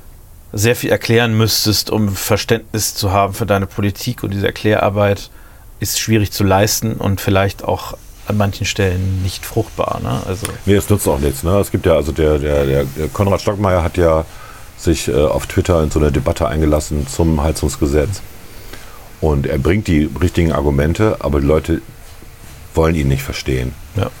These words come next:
Speaker 2: hören nicht zu und schlagen weiter auf ihn ein.
Speaker 1: Mhm.
Speaker 2: Und, äh, wo er dann auch irgendwann keinen Bock mehr hatte. Dann
Speaker 1: Das,
Speaker 2: aufgegeben.
Speaker 1: das kannst du nur noch im persönlichen Gespräch eigentlich machen, ne? Also
Speaker 2: Ja, aber
Speaker 1: dieses
Speaker 2: das,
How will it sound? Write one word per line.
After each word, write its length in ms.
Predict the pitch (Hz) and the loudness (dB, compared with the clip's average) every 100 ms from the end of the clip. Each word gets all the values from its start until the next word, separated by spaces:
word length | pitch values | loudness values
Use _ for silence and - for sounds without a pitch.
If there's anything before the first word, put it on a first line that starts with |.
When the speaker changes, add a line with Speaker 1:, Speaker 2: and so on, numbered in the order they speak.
| 76 | 0
Speaker 2:
hören 180 | 76 | 2
nicht 180 | 76 - | 2 -2
zu 240 | - 107 117 | 0 2 4
und 200 | - - | 0 -2
schlagen 420 | - 76 78 73 - | 2 2 2 -2 -4
weiter 320 | 71 82 69 | 0 0 2
auf 160 | 62 | 0
ihn 100 | 71 | -2
ein. 220 | 64 60 58 | -4 -4 -6
Speaker 1:
Mhm. 260 | 107 95 - - - - - - - - | -6 -8 -10 -14 -16 -16 -18 -18 -18 -2
Speaker 2:
Und, 480 | 80 73 71 67 - | 0 2 0 -4 0
äh, 260 | 71 67 64 | 2 2 2
wo 100 | 71 | 2
er 60 | |
dann 140 | 69 67 | 2 0
auch 80 | |
irgendwann 260 | - 67 69 | -2 -2 -2
keinen 180 | 65 58 | -2 -4
Bock 180 | - 62 | -6 -8
mehr 100 | 55 | -8
hatte. 200 | - 55 | -8 -12
Dann 400 | - - - - | -12 -14 -8 -6
Speaker 1:
Das, 140 | - | -4
Speaker 2:
aufgegeben. 220 | 92 110 | -4 -2
Speaker 1:
das 140 | 117 - | -4 0
kannst 200 | 123 113 | -2 2
du 40 | |
nur 140 | 104 101 | 4 4
noch 80 | |
im 80 | 92 | 4
persönlichen 340 | 92 85 82 85 | 2 2 0 0
Gespräch 320 | 80 85 87 | -2 -2 -2
eigentlich 240 | 80 82 | -2 -4
machen, 300 | - - - | -4 -4 -2
ne? 140 | 127 135 | 0 2
Also 160 | 71 | 2
Speaker 2:
Ja, 140 | 76 76 | 4 4
aber 220 | 80 76 | 4 2
Speaker 1:
dieses 140 | 67 | 2
Speaker 2:
das, 260 | - - - | -2 -4 -6